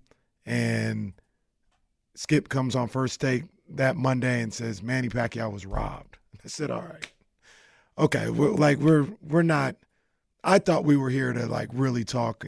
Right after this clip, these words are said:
about sports and, and have a, a, a legit conversation. We're, that's not what this is." I'm not really interested. And that's what happens when you have guys like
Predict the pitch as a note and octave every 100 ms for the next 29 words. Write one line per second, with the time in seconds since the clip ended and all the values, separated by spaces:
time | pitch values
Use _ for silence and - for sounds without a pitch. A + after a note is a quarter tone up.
0 | - - A2+ A2+ - - B2+ B2 A2+ A2+
1 | G#2+ - A#2 A#2 A2+ A2 - - _ _
2 | A#2+ B2 - A#2+ B2 B2+ A#2+ B2+ A#2 A#2+
3 | B2+ A#2+ - C#3 D3+ - C#3+ - B2 A2+
4 | A2+ A2 - G#2+ G#2+ G2+ - _ _ _
5 | _ _ _ _ _ _ _ _ D3+ D#3+
6 | D3 - A#2+ A2+ A2+ G2 F#2 - - _
7 | _ _ _ _ _ _ _ _ _ -
8 | C#3+ D#3+ F#3 F3+ D#3+ D#3 C#3+ C3+ C3+ C3+
9 | C3 B2 B2 A#2+ A#2+ B2 A2+ G#2+